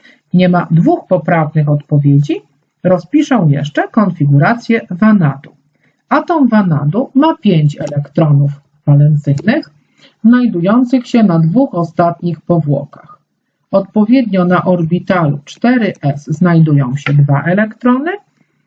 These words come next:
i na orbitalu trzy D, pięciokrotnie zdegenerowanym, umieszczam jeszcze trzy elektrony, bo w sumie walencyjnych miał pięć.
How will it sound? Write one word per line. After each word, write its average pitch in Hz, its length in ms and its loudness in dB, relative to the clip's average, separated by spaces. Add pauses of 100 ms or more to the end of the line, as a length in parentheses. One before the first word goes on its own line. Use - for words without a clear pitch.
(460)
i 233 140 4
na 208 180 0
orbitalu 165 880 0
trzy - 340 -2
D, 156 340 -2
pięciokrotnie 185 840 0
zdegenerowanym, 156 1080 2 (420)
umieszczam 170 760 0 (160)
jeszcze 139 520 -4 (460)
trzy - 320 -6
elektrony, 254 720 -2
bo 160 220 0
w - 60 -12
sumie 196 400 0
walencyjnych 151 840 2
miał 147 240 2
pięć. - 420 -10